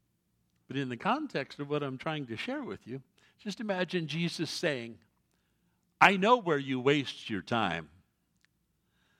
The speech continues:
I know the trivial pursuits that are meaningless.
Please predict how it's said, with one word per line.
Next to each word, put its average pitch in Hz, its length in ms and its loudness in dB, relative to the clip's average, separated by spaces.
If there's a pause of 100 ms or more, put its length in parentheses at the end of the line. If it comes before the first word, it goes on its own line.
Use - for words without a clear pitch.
(280)
I 165 160 10
know 240 260 4
the 202 100 -2
trivial 185 600 2
pursuits 135 920 0 (540)
that 151 220 2
are 131 220 4
meaningless. 127 1300 0